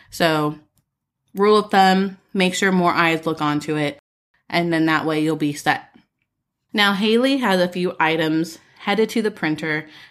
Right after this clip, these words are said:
and therefore I quote out the items that are being printed and send it to Haley for a quote approval. When approved, I send over the designs to the printer once payment in full is received.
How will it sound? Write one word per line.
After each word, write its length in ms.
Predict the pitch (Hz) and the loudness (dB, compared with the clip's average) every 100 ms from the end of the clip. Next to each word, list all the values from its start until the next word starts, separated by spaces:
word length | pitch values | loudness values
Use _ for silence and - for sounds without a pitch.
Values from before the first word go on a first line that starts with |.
| - | -6
and 180 | 208 | 0
therefore 320 | 220 233 277 269 | 0 0 0 2
I 160 | 220 | 2
quote 400 | 202 - 208 208 - | 0 -2 -2 -2 0
out 300 | 160 156 175 | 0 0 -4
the 120 | 160 | -6
items 560 | 165 160 156 156 156 160 | -2 -2 -2 -2 -4 -4
that 340 | 156 156 151 | -2 -2 -2
are 200 | 156 151 | -2 -2
being 280 | 151 160 156 | -2 -2 -2
printed 480 | 151 247 240 240 233 - - - | 0 0 2 2 0 -6 -20 -10
and 200 | - 202 | -2 -2
send 200 | 202 208 | 0 -2
it 80 | 202 | -2
to 100 | 202 | -2
Haley 360 | 185 165 165 165 | -2 0 0 -2
for 200 | 170 156 | -2 -2
a 60 | |
quote 320 | 156 - 143 147 | -2 0 -2 -2
approval. 680 | 156 160 147 98 120 - _ _ _ _ _ _ _ | -6 -6 -6 -6 -8 -10 _ _ _ _ _ _ _
When 160 | 233 277 | 2 2
approved, 520 | 330 202 170 170 180 | 2 0 0 -2 -4
I 140 | - 185 | -2 -2
send 320 | 185 202 208 | -2 -2 0
over 340 | 185 180 185 | -2 0 0
the 100 | 175 | 0
designs 680 | 170 170 165 156 156 156 156 - _ _ | 0 -2 -2 -2 -2 -4 -6 -20 _ _
to 140 | - 285 | 0 0
the 80 | 294 | 2
printer 380 | 220 180 185 | 0 0 0
once 280 | 175 170 170 | 0 -2 -4
payment 360 | - 180 170 - | -4 -4 -4 -4
in 220 | 165 185 | -4 -4
full 400 | 180 160 160 180 - | -4 -6 -6 -10 -8
is 160 | 170 160 | -6 -6
received. 540 | 151 254 220 147 - | -6 -4 -4 -6 -12